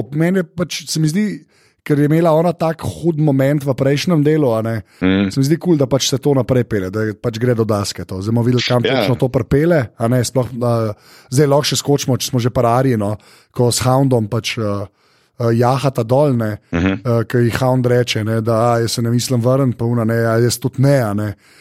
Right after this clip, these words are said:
Speaker 2: Mhm.
Speaker 1: Se mi zdi, tudi to je kar martinovski <laughs> stavek, ne, če že pripeleš to, kar ona je, ne, eh,
Speaker 2: Mhm.
Speaker 1: do konca, ne. Ampak ja, bomo videli. Čeprav jaz sem imel pol tako, mogoče bo pa Arja na neki točki, ne vem, eh,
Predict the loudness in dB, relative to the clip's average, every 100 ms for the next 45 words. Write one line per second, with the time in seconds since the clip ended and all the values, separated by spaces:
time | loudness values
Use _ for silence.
0 | _ -2 0 2 2 0 -2 -2 0 2
1 | 2 2 0 0 0 0 2 2 0 -2
2 | -2 -2 -4 -4 -4 -4 -6 -2 -2 0
3 | 0 0 0 0 -2 -6 -10 -14 -20 -20
4 | -6 -2 2 2 0 -2 -2 -2 -2 2
5 | 2 2 0 -2 -2 0 2 2 2 2
6 | 2 2 -2 -6 -10 _ _ _ -2 0
7 | 0 -2 0 2 2 2 0 0 -2 -4
8 | _ _ _ _ -2 -2 2 2 2 2
9 | 0 0 0 2 4 2 2 2 0 -2
10 | -2 0 -2 -2 0 2 2 2 2 0
11 | -2 -4 -2 -2 -2 -2 0 2 2